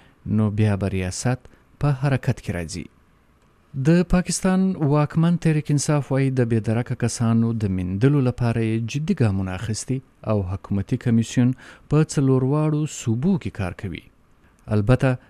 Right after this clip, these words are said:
د بشري حقونو نړیوال او په پاکستان کې دننه خپلواکه کمیشن هم دا وایي چې په زوره د بې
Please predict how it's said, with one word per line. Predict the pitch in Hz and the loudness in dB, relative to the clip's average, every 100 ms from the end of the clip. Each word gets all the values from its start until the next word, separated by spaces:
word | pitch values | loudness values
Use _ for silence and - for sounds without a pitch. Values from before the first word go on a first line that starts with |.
| _ - | _ -2
د | 123 | 2
بشري | 143 156 156 - 185 202 | 4 4 0 0 -2 0
حقونو | 131 - 110 90 - | -2 0 -2 -2 0
نړیوال | 110 113 113 101 107 127 135 139 | 4 6 4 2 2 0 -2 -4
او | - 110 98 | -4 -2 -2
په | 92 101 | -2 -6
پاکستان | 104 95 101 - 117 113 | -6 -6 -8 -6 -2 -2
کې | - | -2
دننه | 101 98 123 151 | -2 0 2 2
خپلواکه | 143 - 113 123 185 196 117 | -2 -2 -2 0 0 0 -4
کمیشن | - 95 - 104 104 98 - _ - | -4 -6 -4 -4 -2 -4 -10 _ -4
هم | 170 | -2
دا | 170 156 | 0 0
وایي | 143 147 143 | 2 0 -2
چې | - 135 127 - - - | -2 -4 -4 -14 -20 -2
په | 117 | 2
زوره | 110 110 147 190 180 165 | 2 0 2 2 2 0
د | 135 | 0
بې | 113 | 0